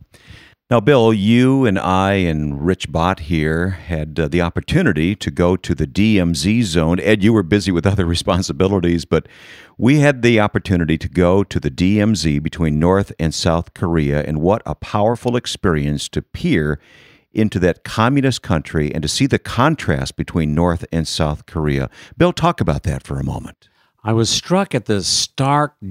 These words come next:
Speaker 2: difference between the two countries. Um, North Korea being a very closed country, a dark country.
Speaker 1: The most closed countries.
Speaker 2: Most closed country, um,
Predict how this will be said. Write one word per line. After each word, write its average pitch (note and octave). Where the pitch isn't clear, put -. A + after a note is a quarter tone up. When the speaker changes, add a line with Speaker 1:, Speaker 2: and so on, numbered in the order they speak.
Speaker 2:
difference F#2
between G2+
the F2+
two -
countries. D#2+
Um, D#2
North A2+
Korea G2+
being F2
a F2
very F2+
closed A2+
country, E2
a E2+
dark F#2+
country. F2
Speaker 1:
The E2+
most F2
closed G#2
countries. C#2
Speaker 2:
Most A2+
closed A#2
country, G2+
um, E2